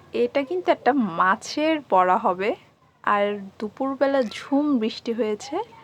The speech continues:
তাই ভাবলাম এটা আজকে এই রেসিপিটা করি।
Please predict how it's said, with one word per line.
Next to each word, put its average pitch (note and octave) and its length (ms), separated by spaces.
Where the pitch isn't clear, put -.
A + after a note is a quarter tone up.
তাই A3+ 200
ভাবলাম G#3+ 320
এটা G#3 160
আজকে - 280
এই G3 100
রেসিপিটা G#3 400
করি। G3+ 220